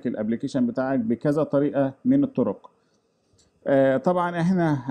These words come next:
آه، لارافيل عاملة في الموقع بتاعها او ال-،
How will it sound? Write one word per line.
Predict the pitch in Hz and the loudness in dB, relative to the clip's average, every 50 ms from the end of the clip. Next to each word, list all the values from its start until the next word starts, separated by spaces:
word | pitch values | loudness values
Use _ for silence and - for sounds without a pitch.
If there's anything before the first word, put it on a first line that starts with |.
| - - | -6 -2
آه، | 120 117 117 117 117 120 | -2 0 0 0 0 2
لارافيل | 123 147 170 185 190 175 175 185 185 175 - - - | 2 4 4 4 2 2 0 -2 -2 -4 -6 -12 -12
عاملة | - 123 123 139 165 170 156 147 139 131 123 120 110 - _ - | -6 -4 -2 0 0 2 2 4 4 4 2 0 -2 -6 _ -20
في | - _ - - 131 123 120 117 107 | -20 _ -2 2 4 4 4 2 0
الموقع | 123 120 120 120 120 135 156 170 165 - 156 | 0 2 4 4 4 4 4 2 0 0 -2
بتاعها | 139 131 139 135 160 151 131 - - 127 117 110 - - _ - | -2 -2 -2 -2 -4 -6 -6 -6 -4 -4 -4 -4 -6 -8 _ -4
او | 120 117 113 113 | -2 -2 0 0
ال-، | 113 110 110 107 104 104 104 104 101 98 98 95 101 | -2 -2 -4 -6 -8 -8 -8 -8 -6 -6 -6 -8 -8